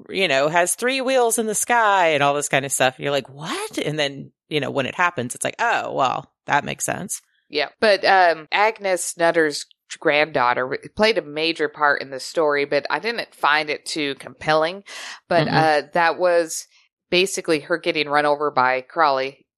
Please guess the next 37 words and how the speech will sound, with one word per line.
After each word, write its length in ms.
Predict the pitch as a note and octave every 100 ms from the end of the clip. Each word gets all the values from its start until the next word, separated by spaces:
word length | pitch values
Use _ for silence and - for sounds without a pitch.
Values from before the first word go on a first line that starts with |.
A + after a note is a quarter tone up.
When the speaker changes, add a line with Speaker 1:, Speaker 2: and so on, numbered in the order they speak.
| _ _ -
Speaker 2:
accidentally, 760 | D4+ D#4 - G3 D3+ C3+ D3 - - - -
um, 320 | F#3+ F3+ D#3
Speaker 1:
Mm-hmm. 1120 | D3+ D3 - - - - F#3+ - C#4+ C#4+ B3+
Speaker 2:
<laughs> 40 | F#3+
was, 500 | G3 G3 F#3 F3+ F3+
uh, 360 | F#3 E3+ E3 D#3+ _ _ _
how 540 | - F#3+ F3+ F3 E3+ -
Aziraphale 640 | E3 D#3+ E3 E3 D#3+ D3+ C#3+
got 360 | D3+ C#3+ C#3 -
a 100 | C3
hold 500 | E3 E3+ C#3+ D3 - -
of 500 | D3 C#3 C3+ C3 - - _ -
the 120 | D3+
prophecy 600 | - F3 D3+ - D3 D3
book, 360 | C3 C3 B2+ - - - -
and 160 | - D#3+
he 100 | D3+
opened 300 | D#3+ D#3+ E3+
it 120 | D#3+
up 160 | D3+ D3+
and 100 | D3
actually 340 | C#3 C#3+ D3
said 220 | C3+ C#3+
there 120 | C#3 C3+
was 120 | C3+
an 60 |
angel 320 | B2 C3+ C#3 C3
reading 260 | C3 B2+
the 80 | B2
book, 640 | D#3+ A3 G3+ G3 F#3 -
and 120 | A2+ - _ -
Speaker 1:
Mm-hmm. 480 | D#3 D3+ C#3 C#3+ C#3
Speaker 2:
the, 300 | E3 D3 -
this 320 | D#3+ F3+ F3 E3+
is 120 | D3+
where 160 | E3+
the, 440 | D#3 D3 C#3+ C#3